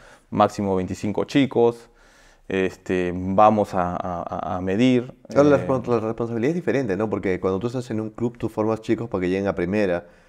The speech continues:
Speaker 2: Cuando estás en la selección, eh, formas chicos o, o lleva-, acompañas chicos para que logren determinados resultados.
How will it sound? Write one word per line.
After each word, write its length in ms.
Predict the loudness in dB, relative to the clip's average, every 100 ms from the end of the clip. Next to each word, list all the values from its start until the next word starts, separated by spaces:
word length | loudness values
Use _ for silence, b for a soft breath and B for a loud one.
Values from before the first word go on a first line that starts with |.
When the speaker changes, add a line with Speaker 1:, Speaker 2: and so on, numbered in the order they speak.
| b
Speaker 2:
Cuando 180 | -8 -8
estás 160 | -6 -2
en 60 |
la 80 | -2
selección, 600 | 0 -4 -2 -2 -2 -6 -12 -8
eh, 220 | -4 -4
formas 260 | -4 -4 -4
chicos 400 | -4 0 0 2
o, 180 | 0 0
o 220 | 0 -2
lleva-, 240 | 0 0 0
acompañas 440 | -2 0 0 -2
chicos 240 | -4 -4 0
para 140 | 0
que 200 | 0 -2 -2
logren 240 | 0 0
determinados 400 | 0 0 0 -2
resultados. 520 | -4 -2 2 4 2